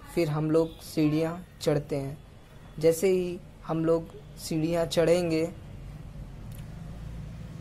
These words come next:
देख सकते हैं आप काफ़ी लोग भी सीढ़ी से उतर भी रहे हैं और चढ़ भी रहे हैं। और हम जैसे ही सीढ़ियाँ चढ़ते हैं उसके बाद हमारी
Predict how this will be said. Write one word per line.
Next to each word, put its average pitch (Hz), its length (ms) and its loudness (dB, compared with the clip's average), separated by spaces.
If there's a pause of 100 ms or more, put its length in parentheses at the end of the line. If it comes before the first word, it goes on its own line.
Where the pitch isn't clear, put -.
(560)
देख 165 200 2
सकते 165 320 2
हैं 160 80 6
आप 151 260 2
काफ़ी 156 260 4
लोग 165 200 4
भी 160 160 -4
सीढ़ी 156 380 0
से 156 160 0
उतर 165 320 4
भी 160 160 2
रहे 156 100 4
हैं 151 120 0
और 156 180 0
चढ़ 156 260 4
भी 151 160 0
रहे 135 100 -4
हैं। - 440 -12
और 160 200 6
हम 165 260 -2
जैसे 160 280 2
ही 175 160 0
सीढ़ियाँ 160 460 0
चढ़ते 156 400 0
हैं 156 280 -2 (1300)
उसके 185 240 4
बाद 170 280 4 (180)
हमारी 160 480 2